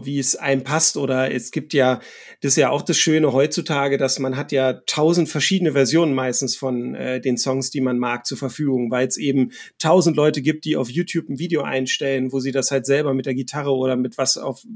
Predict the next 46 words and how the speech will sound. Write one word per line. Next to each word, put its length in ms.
was 180
auch 80
immer 160
für 140
Instrumenten 580
spielen. 460
Und, 300
äh, 160
sich 220
da 220
schon 160
mal 160
das 240
rauszusuchen, 500
wo 60
man 140
sagt, 220
„Wow, 320
aber 300
der 340
Song 320
ist, 440
fand 260
ich 80
schon 140
immer 200
geil, 320
aber 220
diese 420
Version 480
ist 160
jetzt 280
der 80
m-, 280
Oberknaller 840
und 180
so 200
finde 260
ich 80
das 160
super, 320
wie 80
derjenige 340
das 180
gemacht 320
hat.“ 160